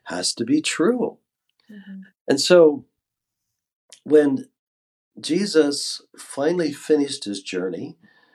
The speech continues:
Speaker 1: we know his natural body was killed and he went into the grave. He was put in the grave. And,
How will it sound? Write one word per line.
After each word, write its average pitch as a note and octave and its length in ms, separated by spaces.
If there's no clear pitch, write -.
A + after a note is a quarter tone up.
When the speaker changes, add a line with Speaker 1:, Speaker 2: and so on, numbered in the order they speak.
Speaker 1:
we C3 140
know B2+ 260
his C3 280
natural B2+ 440
body G2+ 300
was B2+ 260
killed A#3 380
and G2+ 180
he A2+ 140
went A#2 180
into B2+ 260
the D3+ 120
grave. F#3 540
He A#2+ 120
was A#2 100
put - 220
in G3 120
the F#2 100
grave. - 340
And, D3+ 340